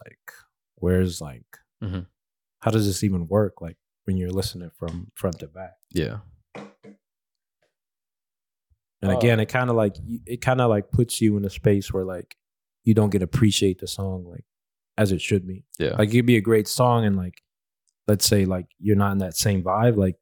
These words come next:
Speaker 1: then you kinda just, like, uh, you might second guess that song now. You might have a different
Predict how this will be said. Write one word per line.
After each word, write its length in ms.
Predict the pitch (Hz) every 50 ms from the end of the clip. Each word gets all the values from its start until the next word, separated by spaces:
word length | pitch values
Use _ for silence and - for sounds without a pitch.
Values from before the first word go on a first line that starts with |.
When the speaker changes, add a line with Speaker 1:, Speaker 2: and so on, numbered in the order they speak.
| _ -
Speaker 1:
then 160 | 82 98 98
you 100 | 95 92
kinda 300 | - - 101 95 95 87
just, 260 | 85 90 85 - -
like, 200 | - - - - _ -
uh, 280 | - - - - - _ _ _ _ _ _ _ _ _ _ _ _ _ _ _ _ _ _ _ _ _ _ _ _ _ _
you 120 | - 113 110
might 160 | 107 101 95
second 320 | - - 98 90 92 87
guess 240 | 82 101 98 92 -
that 180 | - 85 80 -
song 260 | - 87 85 82 82 82
now. 120 | 82 85
You 140 | 87 90 90
might 320 | 90 87 85 82 - - _ -
have 180 | - 101 90
a 40 | 90
different 400 | 85 87 92 - - 85 85 80